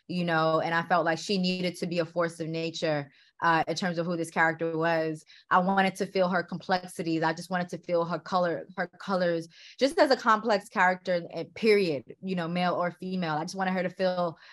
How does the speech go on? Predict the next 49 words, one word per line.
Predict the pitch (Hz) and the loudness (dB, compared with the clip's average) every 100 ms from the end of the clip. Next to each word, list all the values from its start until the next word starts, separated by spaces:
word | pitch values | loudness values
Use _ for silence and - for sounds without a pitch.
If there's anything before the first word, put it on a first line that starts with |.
| - _ | -20 _
fun | 214 220 202 | 4 4 4
and, | 175 170 170 | 0 -4 -4
you | 185 | -2
know, | 175 165 | -2 -2
just | 175 | -4
in | 175 | -4
terms | 185 170 | -6 -4
of | |
how | 175 170 170 165 | 0 0 0 -2
people | 208 170 | -4 -2
experienced | 165 - - 185 180 165 _ | -4 -4 -2 0 -2 -6 _
her | 175 156 156 - _ | -2 -2 -2 -8 _
and | 170 | -6
felt | 180 170 170 | 0 0 -2
entertained | 165 - 190 190 175 165 165 | -10 -4 -2 -2 -4 -6 -2
by | 170 | -2
just | 165 165 | -2 -8
seeing | 185 185 | -8 -6
this | 170 170 | -6 -6
woman | 170 | -8
come | 156 165 | -8 -8
to | 170 | -4
life | 165 165 165 | -2 -2 -6
on | 156 | -10
screen. | 156 - 175 170 165 160 - - - | -10 -8 -6 -6 -8 -12 -20 -18 -4
Um, | 180 180 180 175 | -2 2 2 2
and | 214 | 4
I | 220 | 6
also | 226 247 240 | 6 4 2
wanted | 220 208 | 2 0
to | 202 190 | -4 -4
feel | 208 196 190 | 2 4 6
that | 180 175 160 _ _ _ - | 6 6 2 _ _ _ -8
even | 233 247 240 | -2 0 2
though | 226 214 | 4 4
we're | 202 202 | 4 2
talking | 202 214 202 196 202 | 0 -2 -2 -4 -2
about | 180 175 170 | 2 2 2
a | 170 | -4
group | 175 | -8
of | 175 175 | -10 -8
people | 226 220 202 185 175 | -6 -6 0 2 2
and | 156 175 | 0 -2
a | |
woman | 170 190 214 196 185 | 0 2 2 2 0
who | 180 196 185 175 175 175 - _ | 0 0 2 0 -2 -8 -20 _
is | 185 190 190 185 180 170 - _ _ _ _ | 0 2 2 0 -2 -6 -12 _ _ _ _
so, | - - - - 240 226 226 226 - | -18 -16 -8 4 6 8 8 4 2
um, | 196 190 180 180 170 | 2 2 0 -2 -4